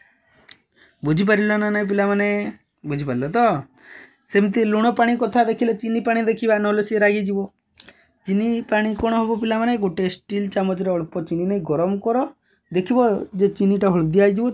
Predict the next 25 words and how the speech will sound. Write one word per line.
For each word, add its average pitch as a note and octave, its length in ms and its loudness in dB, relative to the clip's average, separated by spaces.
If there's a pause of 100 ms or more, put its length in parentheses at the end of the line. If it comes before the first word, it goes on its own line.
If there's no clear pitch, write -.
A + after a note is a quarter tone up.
ତାପରେ F3+ 300 2
ବାଦାମୀ E3+ 400 0
ହେଇକି G3+ 200 -4 (120)
କାଳିଆ D3+ 340 2
ହେଇଯିବ, A#2+ 260 -6 (160)
ପୋଡ଼ିଯିବ। A3 320 -4 (880)
ତାପରେ B3+ 380 6
ତାକୁ A#3 120 -2 (100)
ଥଣ୍ଡା E3 300 2
କର। C#3 120 -4 (580)
ଥଣ୍ଡା G3+ 240 6 (100)
କରି A#3+ 200 -2
ଯଦି A3+ 240 -4
ଚାଖିବା, F#3 400 0 (520)
ସିଏ G#3 260 2
ଆଉ G3+ 200 6 (120)
ତୁମର E3 240 0 (1600)
ମିଠା E3 320 0
ଲାଗିବନି। A2 400 -2 (440)
କିନ୍ତୁ G#3 280 2
ଲୁଣଟା A3 360 4 (100)
ପିଲାମାନେ A3+ 380 -2
ଲାଗୁଥିଲା, G#3 380 -2 (2500)
ସେ - 120 -6
ଗୋଟେ G3 180 0